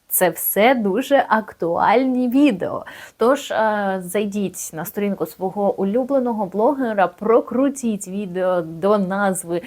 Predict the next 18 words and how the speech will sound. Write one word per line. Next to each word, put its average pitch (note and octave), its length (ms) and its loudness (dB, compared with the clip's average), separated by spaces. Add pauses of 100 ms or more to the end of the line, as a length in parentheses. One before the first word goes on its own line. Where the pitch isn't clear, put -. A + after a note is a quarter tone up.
(260)
якоїсь F#3 600 2
дуже F#3 340 -2
кетчі, B3 680 2
де F3 180 -4 (120)
там - 220 -12
написано - 420 -16 (460)
«Найкраща A#3+ 720 -2
книга F3 380 -10
в G3 40 -10
світі» A#3 640 0 (300)
або G3 440 4 (440)
«Найкраща G#3+ 520 0
книга G3 400 -2
цього F3 380 -2
року», B3 480 4
і B3+ 300 -6
обов'язково G3+ 1120 2
щось A#3 840 -2